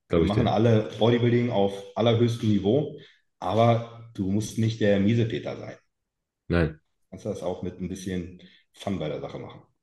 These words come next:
Speaker 1: Sieht man ja auch an der Most Hated Kollektion.
Speaker 2: Ja.
Speaker 1: Gut. <laughs> Ähm, ich hätte tatsächlich noch ein, zwei, drei kleine Fragen zur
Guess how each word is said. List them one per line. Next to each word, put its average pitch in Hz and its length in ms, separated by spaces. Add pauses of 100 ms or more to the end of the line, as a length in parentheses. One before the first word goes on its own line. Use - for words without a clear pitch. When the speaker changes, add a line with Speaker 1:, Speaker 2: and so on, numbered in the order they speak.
(680)
Speaker 1:
Sieht 92 200
man 98 160
ja 87 80
auch 85 60
an 82 100
der 82 220
Most 82 340
Hated 80 220
Kollektion. 71 680 (1080)
Speaker 2:
Ja. 69 120 (280)
Speaker 1:
Gut. - 160 (160)
<laughs> - 300
Ähm, 131 600
ich 113 100
hätte 156 120
tatsächlich 151 280
noch 123 80
ein, 147 140
zwei, 156 140
drei 139 260
kleine 135 360
Fragen 131 380
zur 120 640